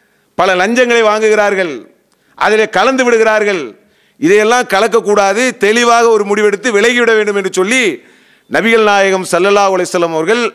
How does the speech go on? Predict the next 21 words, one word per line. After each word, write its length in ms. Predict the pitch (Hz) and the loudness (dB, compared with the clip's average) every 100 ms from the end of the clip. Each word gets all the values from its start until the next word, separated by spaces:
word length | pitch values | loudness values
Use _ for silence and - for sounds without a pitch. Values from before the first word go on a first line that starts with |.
| - _ _ _ 117 | -12 _ _ _ -4
நமக்கு 300 | 170 196 190 180 165 | -2 0 0 0 0
அறிவுரை 320 | 202 202 196 175 | 0 0 0 -2
சொல்லியிருக்கிறத 460 | 175 170 147 160 170 | -2 -2 -2 -2 0
பார்க்குறோம். 360 | 147 131 113 92 _ _ _ _ _ _ - | -2 -2 -6 -10 _ _ _ _ _ _ 0
இது 140 | 175 196 | 0 2
மாதிரி 200 | 226 240 208 | 2 2 2
எண்ணற்ற 380 | 233 247 190 247 226 | 2 0 0 0 0
விஷயங்கள் 480 | 202 214 202 185 139 - _ _ _ _ _ - | 0 0 0 -2 -4 -10 _ _ _ _ _ -2
அல்லாஹ்வுடைய 440 | 196 233 233 220 214 202 | 2 2 4 2 2 2
தூதர் 300 | 202 226 220 | 2 2 0
நமக்கு 220 | 208 202 | 0 -2
என்ன 80 | 202 | -2
செஞ்சிருக்கிறாங்க? 540 | 190 202 190 196 196 180 139 104 - _ _ _ | -2 -2 0 0 0 -2 -4 -8 -18 _ _ _
சந்தேகத்துக்குரிய 1080 | - 175 214 226 254 233 233 220 175 220 220 202 | -4 -2 0 2 2 2 -2 -6 -6 -2 0 0
விஷயத்திலிருந்து 540 | 175 208 196 202 240 214 | -2 -2 0 -2 0 0
விலகிருங்க, 460 | 208 208 185 165 160 160 127 101 _ _ _ _ _ _ - | 2 2 0 -2 -2 -4 -6 -12 _ _ _ _ _ _ -4
அல்லாஹ்வை 420 | 202 240 233 220 | 0 2 4 2
அஞ்சுங்க, 440 | 196 202 196 170 165 170 147 104 - _ _ _ _ - | 0 -2 -2 -2 -2 -2 -4 -10 -20 _ _ _ _ -2
இறை 200 | 220 247 233 | 2 2 2
நினைவோடு 380 | 220 208 220 196 | 2 2 2 2
இருங்க, 240 | 190 170 | 0 -2